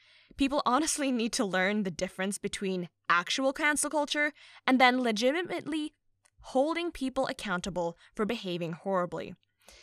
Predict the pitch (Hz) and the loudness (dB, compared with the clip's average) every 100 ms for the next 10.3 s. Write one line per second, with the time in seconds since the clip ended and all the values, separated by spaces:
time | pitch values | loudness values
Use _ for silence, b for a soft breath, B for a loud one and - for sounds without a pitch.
0 | B - 185 175 196 202 202 214 220 208 | B -8 -6 -6 -4 -4 -4 -4 -6 -6
1 | 190 185 185 180 175 180 180 190 190 196 | -2 -2 0 -2 -2 -2 0 2 2 2
2 | 185 196 190 190 202 240 196 - 214 202 | 2 2 2 0 0 0 -4 -4 -2 0
3 | 208 202 202 - B B B B 302 392 | 0 0 -2 -6 B B B B 2 4
4 | 233 226 - 240 - 208 175 - _ _ | 4 0 0 0 0 -2 -2 -8 _ _
5 | - 180 175 160 180 - 175 196 185 170 | -10 -8 -6 -8 -6 -6 -4 -6 -6 -6
6 | - - _ _ _ _ _ _ _ - | -6 -6 _ _ _ _ _ _ _ -20
7 | - 196 82 - _ _ _ _ b b | -10 -6 -6 -8 _ _ _ _ b b
8 | b b b - 320 403 392 359 330 233 | b b b -4 2 2 2 0 -2 0
9 | 220 208 - 180 - 175 185 - 247 226 | -2 -2 -8 -10 -8 -8 -8 -4 -2 -2
10 | - - | -6 -10